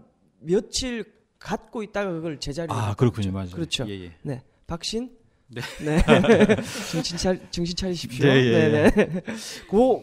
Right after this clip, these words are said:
Speaker 1: 그 문제, 우리 자국민이 그렇게 했다는 문제하고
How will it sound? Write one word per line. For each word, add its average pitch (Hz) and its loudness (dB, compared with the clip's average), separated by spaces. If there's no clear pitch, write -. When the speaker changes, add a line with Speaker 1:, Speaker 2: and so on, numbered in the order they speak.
Speaker 1:
그 220 -2
문제, 165 2
우리 180 -2
자국민이 208 4
그렇게 185 0
했다는 180 2
문제하고 156 2